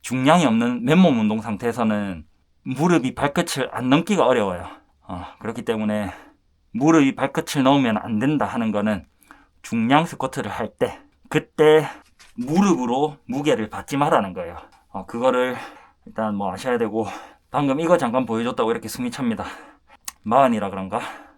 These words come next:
하... 이 맨몸 스쿼트, 저는 맨몸 스쿼트를 하는 이유가 건강하려고, 그래서 이 허벅지 근육으로 이 칼로리를 태우려고 하는 거예요.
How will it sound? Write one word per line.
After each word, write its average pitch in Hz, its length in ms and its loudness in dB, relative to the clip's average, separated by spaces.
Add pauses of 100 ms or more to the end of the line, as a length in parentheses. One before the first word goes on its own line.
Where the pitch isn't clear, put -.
(760)
하... 98 140 -14 (1000)
이 135 100 -8
맨몸 151 420 4
스쿼트, - 480 -10
저는 139 280 -2
맨몸 160 300 0
스쿼트를 117 460 -6
하는 143 260 -4
이유가 107 500 0 (260)
건강하려고, 120 800 0 (360)
그래서 127 500 2 (280)
이 127 160 -6
허벅지 180 460 0
근육으로 120 680 -2 (260)
이 120 160 -12
칼로리를 156 500 0
태우려고 110 440 -2
하는 113 220 -4
거예요. 87 220 -10